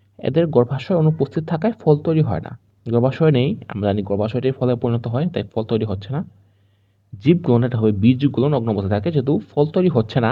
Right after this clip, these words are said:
আর ফলের ভিতরে বীজ থাকে, তাই ফল তৈরি হচ্ছে না মানে বীজগুলো, বীজ তো থাকতেই হবে, তাই বীজগুলো এখানে নগ্ন অবস্থায় থাকে। কচি পাতাগুলো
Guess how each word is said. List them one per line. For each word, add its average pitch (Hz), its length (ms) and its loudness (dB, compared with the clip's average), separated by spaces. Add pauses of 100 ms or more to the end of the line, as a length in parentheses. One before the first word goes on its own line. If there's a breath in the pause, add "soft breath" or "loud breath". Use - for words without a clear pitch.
(120)
আর 143 60 0 (160)
ফলের 151 300 4
ভিতরে 131 240 2
বীজ 113 260 -2
থাকে, - 240 -12 (720)
তাই 117 120 -4 (120)
ফল 165 180 4 (180)
তৈরি 170 180 0
হচ্ছে 127 200 0
না 156 60 0
মানে 196 180 2
বীজগুলো, 131 440 0 (220)
বীজ 156 180 4
তো 147 60 0
থাকতেই 120 320 -2
হবে, 110 180 0 (200)
তাই 107 180 -2
বীজগুলো 135 280 2
এখানে 160 180 -2
নগ্ন 143 200 -2
অবস্থায় 101 300 0
থাকে। - 140 -10 (1040)
কচি 151 240 -2
পাতাগুলো 156 280 0